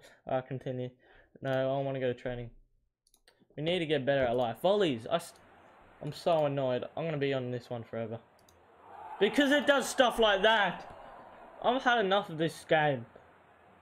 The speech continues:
Okay, yeah, yeah. Wow! No, no, no!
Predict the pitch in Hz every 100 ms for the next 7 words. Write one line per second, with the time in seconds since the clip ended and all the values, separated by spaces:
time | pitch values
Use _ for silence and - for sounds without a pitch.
0 | _ _ _ _ _ _ _ - 147 147
1 | 113 117 135 135 135 147 254 453 480 370
2 | 175 - - - - - - - 233 175
3 | 139 180 - - 262 269 269 208 180 175
4 | 156 - - - 233 208 98 165